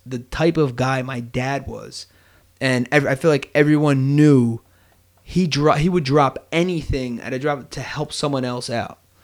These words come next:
and it was seen. Um, I mean, even the show up wa-, at his actual, uh, benefit, it was seen. Just the love that was there. Um, I even remember we, we auctioned, or at the end of the day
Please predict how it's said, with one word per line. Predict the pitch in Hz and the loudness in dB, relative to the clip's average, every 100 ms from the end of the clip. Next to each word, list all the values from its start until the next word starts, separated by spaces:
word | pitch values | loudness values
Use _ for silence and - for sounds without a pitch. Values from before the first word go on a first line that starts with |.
| _ _ - | _ _ -2
and | 135 127 120 107 - _ _ - | 0 2 0 -6 -12 _ _ 0
it | 165 | 2
was | 160 151 - | 6 6 4
seen. | - - 165 185 107 127 _ _ _ - | 0 0 0 -2 -4 -10 _ _ _ -6
Um, | 135 123 117 117 - _ _ _ - | -2 0 -2 -6 -12 _ _ _ -4
I | 143 | -2
mean, | 139 - | -2 -2
even | 175 170 160 - _ _ | -4 -4 -6 -10 _ _
the | 139 | -6
show | 120 - 165 156 | -4 0 0 0
up | 123 - | -2 -4
wa-, | 131 127 - | -6 -4 -6
at | 135 - | -8 -6
his | 135 131 | -6 -2
actual, | 131 127 - 127 120 117 - _ _ _ - | -4 -4 -4 -4 -4 -6 -12 _ _ _ -8
uh, | 123 113 | -6 -6
benefit, | 113 127 151 - 98 - - | -4 -2 -2 -2 -12 -16 -8
it | 131 | -8
was | 123 113 | -6 -6
seen. | - - 123 113 127 | -4 -2 -2 -4 -8
Just | - 135 - | -4 -2 -2
the | 123 | -4
love | 117 135 139 131 | -4 -4 -4 -6
that | 135 | -8
was | 135 123 113 | -8 -8 -4
there. | 135 131 120 117 - - _ - | -2 0 -2 -4 -12 -20 _ -8
Um, | 127 123 117 110 - | -2 -2 -2 -6 -4
I | 175 | 0
even | 233 180 | 2 0
remember | 147 147 143 | -4 -6 -6
we, | 131 147 - - _ _ _ | -6 -8 -10 -18 _ _ _
we | - 170 | -8 2
auctioned, | 156 160 - 165 | 4 4 0 0
or | 151 151 143 139 131 | 0 4 4 2 -2
at | 139 | -6
the | 165 | -2
end | 160 156 | -2 -2
of | |
the | 143 | -2
day | 143 143 135 | 0 0 -2